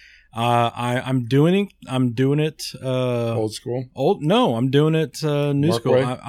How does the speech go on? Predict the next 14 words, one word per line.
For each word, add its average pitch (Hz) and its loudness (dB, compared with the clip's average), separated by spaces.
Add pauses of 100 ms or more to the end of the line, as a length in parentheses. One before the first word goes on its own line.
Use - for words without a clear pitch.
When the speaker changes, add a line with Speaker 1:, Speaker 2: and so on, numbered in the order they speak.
Speaker 1:
I'm, 127 0
I'm 120 -2
th-, - -12
I 117 -6
threw 135 0
in, 131 2 (440)
so 170 2
it 156 0
came 185 2
with, 196 0
like, 165 -2
a 127 2
reservoir 123 0
tray, 123 -2